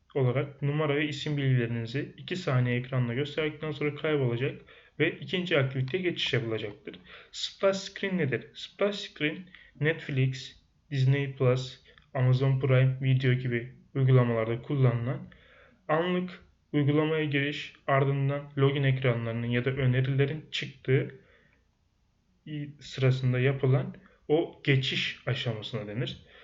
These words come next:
Şöyle ben göstermek istiyorum. Splash Screen Android Studio deyip görsellere bakalım.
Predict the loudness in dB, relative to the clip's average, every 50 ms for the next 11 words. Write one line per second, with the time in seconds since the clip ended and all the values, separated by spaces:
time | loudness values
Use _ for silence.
0 | -20 -20 _ _ -6 -2 0 0 0 0 -2 -4 -4 -6 -10 -4 0 2 2 2
1 | 0 -2 -8 -14 -16 -10 -4 0 0 0 0 0 -2 0 2 2 2 2 0 -4
2 | -8 -8 -6 -6 -4 -4 -6 -6 -8 -16 _ -20 -20 -20 -20 -20 -20 -20 -20 -20
3 | -20 -20 -20 -20 -20 -20 -20 -18 -16 -16 -16 -14 -8 -6 -4 -4 -4 -6 -10 -14
4 | -16 -16 -12 -8 -6 -6 -6 -6 -4 0 2 4 4 4 4 2 0 -2 -6 -12
5 | -14 -16 -14 -8 -6 -6 -6 -6 -6 -4 -4 -4 -4 -4 -8 -14 -20 _ _ _
6 | _ _ _ _ _ _ _ _ _ _ _ _ _ _ _ -20 -20 -20 -20 -20
7 | -20 -20 -20 -20 _ _ -20 -20 -20 -12 -8 -4 -4 -4 -2 -2 -2 -2 -2 -4
8 | -6 -6 -6 -4 -4 -4 -4 -4 -4 -6 -6 -8 -6 -6 -6 -6 -6 -6 -6 -4
9 | -4 -6 -8 -14